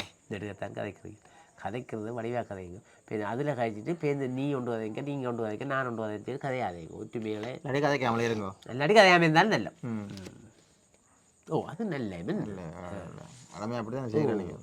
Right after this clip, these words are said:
Speaker 2: போய் என்ன பெரிய விஷயம்?
Speaker 1: இலங்கை இந்திய பாதுகாப்பு ஒப்பந்தம் கைச்சாத்தாகும், கைச்சாத்தாகும்.
Speaker 2: ம்.
Speaker 1: வடக்கில் இன்று சூரிய சுட்டரிக்கும். ஹ,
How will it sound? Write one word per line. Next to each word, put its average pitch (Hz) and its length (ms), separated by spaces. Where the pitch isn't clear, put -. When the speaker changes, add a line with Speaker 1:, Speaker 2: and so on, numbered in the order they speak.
Speaker 2:
போய் 107 180
என்ன 113 260
பெரிய 104 180
விஷயம்? 135 200
Speaker 1:
இலங்கை 240 320
இந்திய 208 320
பாதுகாப்பு 170 460
ஒப்பந்தம் 175 460
கைச்சாத்தாகும், 175 840
கைச்சாத்தாகும். 156 760
Speaker 2:
ம். 110 340
Speaker 1:
வடக்கில் 170 420
இன்று 190 240
சூரிய 190 340
சுட்டரிக்கும். 220 760
ஹ, 214 80